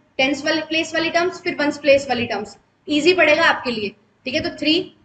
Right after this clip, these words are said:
seven and five, five सेवेंटी थ्री हो गया, इसको divide करना है फ़ाइव से। अब फ़ाइव सेवेंटी थ्री को फ़ाइव से divide नहीं करना, ten by two, two by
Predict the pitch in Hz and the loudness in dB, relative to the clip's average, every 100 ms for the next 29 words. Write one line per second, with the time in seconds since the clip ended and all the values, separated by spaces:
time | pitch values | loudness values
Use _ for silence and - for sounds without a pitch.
0 | _ - 294 277 330 370 - - 269 277 | _ -2 2 4 2 -2 -10 -6 -4 -2
1 | 285 226 - - - - 285 294 320 311 | 2 2 0 -14 -10 2 2 4 0 0
2 | 311 330 320 320 311 320 - - _ - | -2 -2 0 0 2 0 -2 -18 _ -10
3 | 269 370 359 320 330 320 311 339 359 320 | -4 0 0 2 0 0 0 0 0 0
4 | 285 - 220 185 _ _ _ 285 277 - | 0 0 -8 -8 _ _ _ -6 -6 0
5 | 320 370 - 349 339 330 339 330 311 349 | 2 2 2 0 0 -4 -4 -2 -2 -2
6 | 320 277 - 240 302 285 285 285 240 208 | 0 0 0 -4 2 2 2 -2 -4 -6
7 | - _ - 294 302 320 330 - 311 - | -10 _ 0 2 4 2 2 -4 -8 -8
8 | - - 330 330 | -14 -8 -6 2